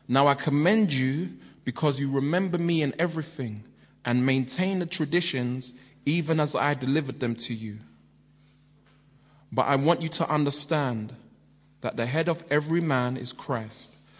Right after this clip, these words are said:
The head of a wife is her husband, and the head of Christ is God. Every man who prays or prophesies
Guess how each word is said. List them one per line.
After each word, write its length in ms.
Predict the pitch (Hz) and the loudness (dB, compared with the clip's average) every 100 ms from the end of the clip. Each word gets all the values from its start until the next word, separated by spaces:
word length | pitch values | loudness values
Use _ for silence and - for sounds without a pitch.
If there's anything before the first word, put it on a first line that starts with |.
| - | -12
The 80 | 110 | -6
head 180 | 117 131 | -2 0
of 140 | 117 | 0
a 60 | 117 | -2
wife 440 | 117 147 180 196 - | 2 2 2 -4 -8
is 120 | 139 | -4
her 140 | 131 | -4
husband, 640 | 123 143 135 - 110 104 - - - - | -2 -4 -6 -8 -10 -10 -16 -20 -20 -6
and 160 | 113 | -2
the 60 | 110 | -2
head 180 | 120 120 | -2 -2
of 160 | 110 | -4
Christ 540 | - 160 135 113 - - | -6 -2 0 0 -6 -10
is 160 | 107 - | -10 -8
God. 340 | 123 107 - - - _ _ _ _ _ _ _ _ - _ _ - | -6 -6 -10 -18 -20 _ _ _ _ _ _ _ _ -20 _ _ 0
Every 280 | 170 202 | 2 2
man 320 | 208 190 190 170 | 2 2 2 2
who 140 | 147 | 0
prays 480 | 131 - 180 185 170 | -2 0 2 4 2
or 100 | 160 | -2
prophesies 1000 | - 180 170 147 - 120 107 120 120 | 0 -2 0 -4 -2 0 0 -2 -6